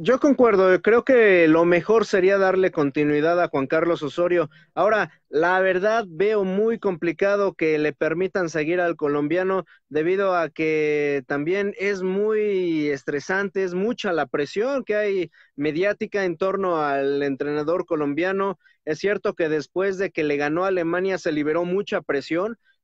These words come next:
pero yo creo que ahorita otra vez van a empezar los cuestionamientos, las críticas, que si rotaciones, que si no rotaciones. Es muy desgastante, la verdad,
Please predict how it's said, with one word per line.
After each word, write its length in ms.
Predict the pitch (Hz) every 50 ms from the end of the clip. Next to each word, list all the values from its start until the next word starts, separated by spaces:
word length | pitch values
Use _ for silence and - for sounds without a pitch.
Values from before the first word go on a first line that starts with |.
| _ _
pero 800 | - 175 180 180 185 185 185 185 180 180 180 180 180 175 175 175
yo 180 | 170 160 220 208
creo 220 | - 226 240 233
que 100 | - -
ahorita 420 | 208 196 190 220 220 - 233 220
otra 280 | 214 214 - - 202 190
vez 400 | 196 208 220 226 226 226 208 196
van 160 | 202 202 202
a 20 | 196
empezar 400 | 185 - - 160 147 185 185 185
los 200 | 185 175 156 -
cuestionamientos, 1160 | - 143 135 - 151 151 151 156 156 180 196 214 226 226 226 226 220 208 - 214 202 180 160
las 220 | 156 143 131 -
críticas, 880 | - 185 190 220 233 240 240 233 - - 220 190 - 214 208 190 175 - _ _ _ _ _ _
que 120 | - 180
si 140 | 165 - 170
rotaciones, 880 | 156 156 175 170 - 175 160 - - 214 220 233 233 226 220 220 208 170
que 140 | - 170 165
si 140 | - 165 170
no 160 | 190 202 208
rotaciones. 960 | 208 202 170 - 170 156 - - 214 226 233 233 226 226 220 226 220 196 - _ _ _ _ _ _ _
Es 180 | - 196 214 208
muy 200 | 233 269 311 302
desgastante, 760 | 285 254 196 170 180 165 156 - - 220 233 214 - - 175
la 140 | 160 156 151
verdad, 380 | 156 156 175 185 185 190 190